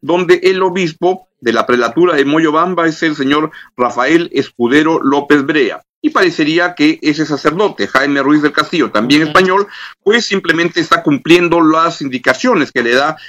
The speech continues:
Speaker 1: el obispo de la prelatura, un obispo que no participa hace un buen tiempo en las reuniones del episcopado peruano,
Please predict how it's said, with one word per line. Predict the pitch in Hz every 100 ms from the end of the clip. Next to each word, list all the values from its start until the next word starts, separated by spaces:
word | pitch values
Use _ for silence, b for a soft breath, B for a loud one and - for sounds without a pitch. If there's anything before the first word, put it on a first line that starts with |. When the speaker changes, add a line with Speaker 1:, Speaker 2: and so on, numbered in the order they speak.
| B
Speaker 1:
el | - 151
obispo | 127 165 180 139 127
de | 139
la | 139
prelatura, | 151 156 156 214 196 185
un | 160 151
obispo | 147 151 160 135
que | 160 156 - _
no | 120 139 156 156
participa | 131 139 - 160 135
hace | 131 131
un | 120 135
buen | 143 131
tiempo | 233 233 127
en | 120
las | 117
reuniones | 120 131 156 135
del | 156
episcopado | 143 - 143 127 - 147 156 147
peruano, | 165 170 165 175